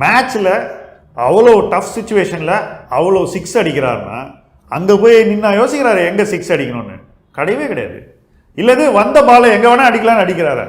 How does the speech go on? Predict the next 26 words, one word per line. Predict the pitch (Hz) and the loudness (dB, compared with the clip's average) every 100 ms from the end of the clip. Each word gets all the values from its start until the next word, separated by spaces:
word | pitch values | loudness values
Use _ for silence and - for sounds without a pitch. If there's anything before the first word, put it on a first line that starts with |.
| - | -12
கிடையவே | 180 269 285 | -10 -8 -8
கிடையாது. | 208 131 101 - _ _ _ _ 107 | -8 -8 -10 -16 _ _ _ _ -6
மென்டல் | 143 214 247 254 196 | -2 0 -2 -2 -4
ப்ரிப்பரேஷன் | - 165 151 120 | -4 -8 -8 -12
இருக்கு. | 104 82 - _ _ _ - | -14 -16 -20 _ _ _ -14
அந்த | 120 120 | -8 -8
மென்டல் | 107 151 226 247 240 196 | -4 -6 -4 -6 -6 -8
ப்ரிப்பரேஷனை | 151 156 143 139 104 123 - - _ | -8 -4 -4 -6 -12 -14 -16 -20 _
பண்ணக்கூடிய | 127 180 233 226 185 156 139 | -8 -6 -8 -10 -8 -6 -6
இன்வெஸ்டர்ஸ் | 123 143 - 117 101 - | -6 -10 -8 -10 -10 -14
தான் | 120 - - _ _ _ _ _ 104 98 | -14 -14 -20 _ _ _ _ _ -18 -10
பிக் | 147 143 - | -10 -10 -8
டைம் | 131 131 120 85 - - _ _ _ _ _ 107 | -4 -4 -6 -10 -18 -20 _ _ _ _ _ -6
அடுத்த | 143 139 143 | -4 -2 -4
கட்டத்துக்கு | 127 120 135 131 117 | -6 -6 -8 -8 -8
போறாங்க. | 113 98 90 - | -8 -8 -12 -18
அவங்க | - 120 165 175 | -12 -10 -8 -8
தான் | 165 202 214 - _ _ _ _ _ 120 | -8 -8 -10 -18 _ _ _ _ _ -2
மார்க்கெட்ல | 156 190 190 175 151 180 220 - - _ - | 0 0 -2 -6 -6 -6 -8 -16 -20 _ -2
ஒரு | 151 | 0
கம்பெனியில | 151 151 180 175 180 143 | 0 -2 -4 -4 -4 -4
ஒன் | 139 | -4
பர்சன்ட் | 143 143 170 - | -6 -8 -10 -6
ஷேர் | 147 147 | -4 -2
ஹோல்டிங் | 131 117 | -4 -6
வச்சுக்கிறாங்க, | 117 123 120 110 | -8 -6 -6 -6